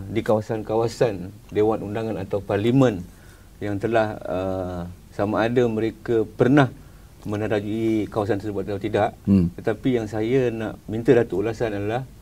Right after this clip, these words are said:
Speaker 1: calon muda yang belum pernah terlibat dalam politik, kancah politik, tetapi diletakkan di kawasan Parlimen.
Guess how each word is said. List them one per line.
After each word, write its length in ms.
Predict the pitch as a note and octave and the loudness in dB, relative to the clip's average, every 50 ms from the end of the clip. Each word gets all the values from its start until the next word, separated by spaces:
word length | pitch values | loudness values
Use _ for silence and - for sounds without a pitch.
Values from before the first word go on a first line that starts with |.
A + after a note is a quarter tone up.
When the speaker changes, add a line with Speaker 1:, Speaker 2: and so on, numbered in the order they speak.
| - - - - _ - | -20 -20 -20 -20 _ -16
Speaker 1:
calon 560 | - - A#2+ A#2 B2+ D3 D3+ D3 C#3+ D3 C#3+ C#3 - - - - - - | -8 -4 -4 -2 0 2 2 2 0 -2 -6 -8 -12 -20 -20 -16 -4 2
muda 400 | C3 D3+ E3 D#3+ D3+ A2+ F2 E2+ F2 - - - - | 4 4 6 8 8 6 6 2 -4 -14 -20 -14 -10
yang 240 | G#2 G#2 G2+ G2+ | -8 -6 -6 -4
belum 320 | G2+ G#2 G#2+ A2 G#2+ A2 - | -4 -2 -2 -2 -2 2 4
pernah 320 | - C3+ D3+ C#3 A#2 G2 - - - - - - - - - - - | 6 8 8 6 6 2 -4 -14 -20 -20 -20 -20 -20 -20 -20 -16 -6
terlibat 400 | - A2+ A2 A2+ A#2 A#2 A2 A#2+ | -2 0 0 0 2 4 4 6
dalam 240 | F#2+ G#2+ A2 A2+ G#2+ | 6 6 4 2 0
politik, 480 | G#2 - G#2+ G#2+ A2 - - - F#3 F3+ - | -2 -2 -2 -2 -2 0 4 4 4 6 6
kancah 240 | A#2+ A2+ A2 - A2+ | 2 2 2 0 -4
politik, 560 | G#2 - A2+ A2 A2 - - - F#3+ - - - - - - | -2 -2 -2 -2 -4 -4 -2 -2 -2 -2 -2 -8 -10 -4 -4
tetapi 640 | G#2+ - - G#2 G#2 - - - F#3 G3 G3 F#3 F3 - - - - - - - - - - A2 | -4 -2 -2 -2 -2 -2 0 2 4 4 4 2 -2 -10 -18 -20 -20 -20 -20 -20 -20 -16 -8 -2
diletakkan 800 | G#2 A#2 A#2+ A#2+ A#2 - C#3+ G2 F2+ - C3 B2 A#2+ A#2 A2+ A#2 | 0 2 2 2 4 6 6 4 6 6 2 2 2 0 0 0
di 240 | A#2+ A#2+ A#2+ A#2+ A#2 - - - | 0 0 0 -2 -4 -8 -10 -2
kawasan 400 | - B2+ A#2+ A2+ - B2 A2+ A2 | 2 4 4 4 4 0 -4 -2
Parlimen. 560 | - A2 G#2+ A2 A2 G#2+ G2 F2+ F2 E2+ | -2 -2 0 0 -2 -2 -4 -4 -6 -8